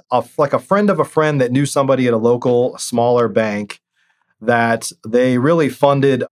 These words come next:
builders. They didn't really work with investors, but we kinda built out a portfolio. We're showing them, like, "Here's a house, pictures of a house we flipped, what we bought it for." And they were just, like, blown away with, like, "How do you buy 'em so cheap?" You know? And it's like, "Well, that's our model." They just, you know, people, that's kinda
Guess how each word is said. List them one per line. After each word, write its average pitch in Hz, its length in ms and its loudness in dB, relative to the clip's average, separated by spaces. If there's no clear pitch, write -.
builders. 113 560 0
They 120 120 0
didn't 160 160 -2
really 143 140 2
work 127 140 0
with 117 80 -4
investors, 127 640 -2
but 131 260 0
we 160 160 0
kinda 175 220 0
built 160 220 0
out 151 120 2
a 110 40 -2
portfolio. 170 840 0
We're 151 140 0
showing 143 240 -2
them, 127 80 -2
like, 113 100 -6
"Here's 143 200 -2
a 127 40 -4
house, 139 300 -2
pictures 147 320 -4
of - 60 -4
a - 40 -4
house 165 240 -2
we 156 80 -4
flipped, 160 400 0
what 147 140 0
we 147 100 0
bought 139 260 2
it 139 100 -2
for." 143 460 0
And 180 120 0
they 180 60 2
were 175 120 0
just, 147 180 -2
like, 127 140 0
blown 135 240 2
away 127 220 2
with, 113 120 -2
like, 107 280 -4
"How 165 120 0
do 233 60 2
you 185 80 2
buy 165 140 2
'em 165 80 0
so 151 160 0
cheap?" 175 340 -4
You 123 80 -4
know? 123 220 -4
And 123 100 -2
it's 127 100 -4
like, 135 120 0
"Well, 131 100 2
that's 139 180 0
our 127 100 2
model." 117 460 0
They 110 100 0
just, 117 300 -6
you 135 80 -4
know, 127 120 0
people, 156 340 0
that's 139 180 0
kinda 156 200 0